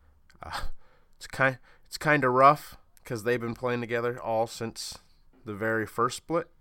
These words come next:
for the most part. We give or take a few people here and there. And we're n-,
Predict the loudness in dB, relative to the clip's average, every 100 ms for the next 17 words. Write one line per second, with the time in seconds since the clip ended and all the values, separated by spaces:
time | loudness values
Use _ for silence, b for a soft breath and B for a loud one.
0 | _ _ -8 -6 -2 -2 -2 -2 -2 -4
1 | _ _ _ _ -20 -18 -12 -8 -4 -4
2 | -4 -8 -8 -10 -12 -10 -12 -12 -10 -10
3 | -10 -10 -12 -14 -20 b b b b b
4 | b b b b -10 -4 -4 -2 -4 -4
5 | -6 -10 -20 _ _ _ _ _ _ _
6 | _ -20 -20 -8 -2 2 2 0 -4 -10
7 | -12